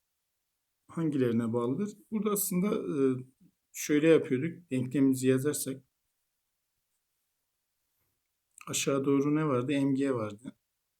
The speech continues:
Tepki kuvvetimiz şöyleydi bakın.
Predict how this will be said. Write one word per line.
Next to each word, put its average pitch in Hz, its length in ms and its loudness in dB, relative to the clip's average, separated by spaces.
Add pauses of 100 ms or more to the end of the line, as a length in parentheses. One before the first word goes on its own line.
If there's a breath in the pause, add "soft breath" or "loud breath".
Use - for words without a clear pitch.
(2500 loud breath)
Tepki 135 340 -10
kuvvetimiz 135 480 2
şöyleydi 120 540 2
bakın. 101 280 -8